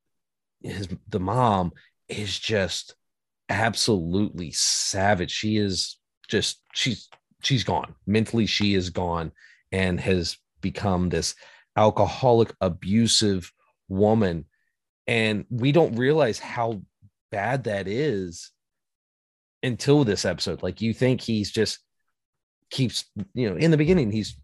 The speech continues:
making all these phone calls to his mom. He's just talking to his mom, leaving her messages. He, he never gets in touch with her.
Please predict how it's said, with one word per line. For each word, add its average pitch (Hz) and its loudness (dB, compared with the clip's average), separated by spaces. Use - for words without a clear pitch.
making 98 -2
all 110 2
these 110 -2
phone 104 -2
calls 104 0
to 120 0
his 104 -2
mom. 104 0
He's 85 -8
just 90 -8
talking 92 -2
to 101 0
his 95 0
mom, 101 0
leaving 92 -2
her 98 0
messages. 95 -2
He, 80 -12
he 85 -6
never 90 -4
gets 90 -6
in 98 -4
touch 104 -2
with 90 -8
her. 73 -6